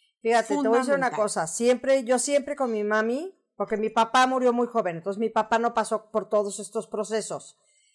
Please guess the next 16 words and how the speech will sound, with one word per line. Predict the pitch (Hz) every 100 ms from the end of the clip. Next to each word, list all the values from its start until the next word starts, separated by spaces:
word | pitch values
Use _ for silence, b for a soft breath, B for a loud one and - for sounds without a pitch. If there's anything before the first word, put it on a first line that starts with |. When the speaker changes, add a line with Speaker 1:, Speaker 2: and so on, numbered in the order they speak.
| _ _ _
Speaker 1:
pero | 214 220 214 220
mi | 220
mamá | 208 214 226 240 240 240
y | 220
mi | 202
madrina, | 196 202 214 226 208 226
mi | 208
tía | 185 185
Sara, | 214 196 180 208 - -
que | 190
pasaron | - - 226 220 202 196
muy | 233
fuertemente | 233 226 214 196 190
por | 196 180
estos | 185 180
procesos, | 196 170 165 170 196 -